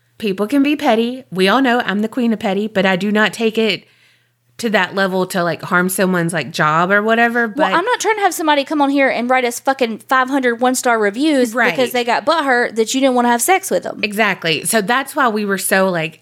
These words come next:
Speaker 1: "Ee, I don't know." It wasn't about anything else. It's just, like, this is our baby. Like, this was
Speaker 2: Yes, we've worked very hard for this. And
Speaker 1: Yeah.
Speaker 2: I don't want some fucking Joe Schmo that's mad because I hooked up with somebody else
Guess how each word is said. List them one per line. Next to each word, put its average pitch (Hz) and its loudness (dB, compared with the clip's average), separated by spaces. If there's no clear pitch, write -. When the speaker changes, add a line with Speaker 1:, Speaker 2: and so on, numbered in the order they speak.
Speaker 1:
"Ee, - -10
I 294 -2
don't 320 -6
know." 247 2
It 208 -4
wasn't 269 2
about 202 0
anything 220 0
else. 240 0
It's - -10
just, 190 -6
like, 175 -2
this 226 -10
is 320 -10
our 170 0
baby. 180 0
Like, 170 0
this 233 -2
was 233 -2
Speaker 2:
Yes, 285 2
we've 285 -2
worked 349 0
very 202 0
hard 202 0
for 180 -4
this. 147 0
And 185 0
Speaker 1:
Yeah. 220 0
Speaker 2:
I 226 2
don't 277 -2
want 262 -2
some 233 0
fucking 214 -2
Joe 208 2
Schmo 214 0
that's 202 2
mad 214 0
because 196 -2
I 190 -2
hooked 214 -2
up 214 2
with - -2
somebody 190 0
else 196 0